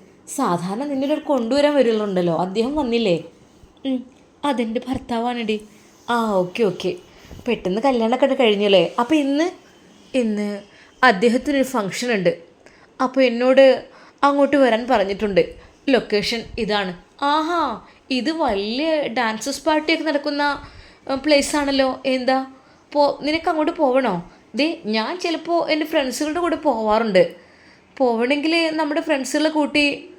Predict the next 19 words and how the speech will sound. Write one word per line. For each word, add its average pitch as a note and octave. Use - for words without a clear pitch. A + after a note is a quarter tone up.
"ഏ, A3+
അതൊന്നും B3
വേണ്ടടി." G3+
"അല്ല, B3
നിന്നോട് A3
വരാൻ D4
പറഞ്ഞതല്ലേ. A#3+
അടിപൊളി A3+
പ്ലേസ് D4+
ആണ്. A3
പക്ഷെ F#3
നിനക്കൊക്കെ B3+
അത് D#4+
ഇഷ്ടപ്പെടുമോ D4+
എന്തോ C4+
അറിയില്ല. G#3+
അടിപൊളി E4+
എന്ന് D#4+
വെച്ചാൽ D#4